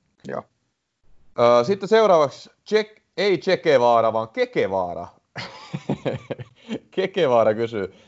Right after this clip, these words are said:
Speaker 2: mitä pitäisi ajatella halvoista hyökkäjistä ja keskikenttäpelaajista, jotka on nyt saanut peliaikaa ja tehnyt tulostakin? Lähinnä siis Foden, Greenwood ja Saka.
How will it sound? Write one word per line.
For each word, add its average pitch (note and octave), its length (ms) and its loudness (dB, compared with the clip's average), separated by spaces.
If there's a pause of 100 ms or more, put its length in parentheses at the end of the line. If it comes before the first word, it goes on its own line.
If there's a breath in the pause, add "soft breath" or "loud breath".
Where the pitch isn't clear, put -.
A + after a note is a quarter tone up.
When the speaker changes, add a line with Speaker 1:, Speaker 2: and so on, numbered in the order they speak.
Speaker 2:
mitä G3 260 -8
pitäisi C3+ 360 2
ajatella B2 380 4
halvoista B2+ 440 2
hyökkäjistä G#2+ 560 -2
ja F#2 60 -2
keskikenttäpelaajista, F#2+ 960 -4 (300 soft breath)
jotka A#2 320 0
on A2 80 2
nyt A2 140 -8
saanut G#2 300 -4
peliaikaa G2+ 520 0
ja F2+ 60 -2
tehnyt G2 280 -8
tulostakin? F2+ 560 -4
Lähinnä C3 340 0
siis A#2 280 -8
Foden, C#3 360 2
Greenwood G2+ 480 -4
ja F#2 120 -2
Saka. - 420 -8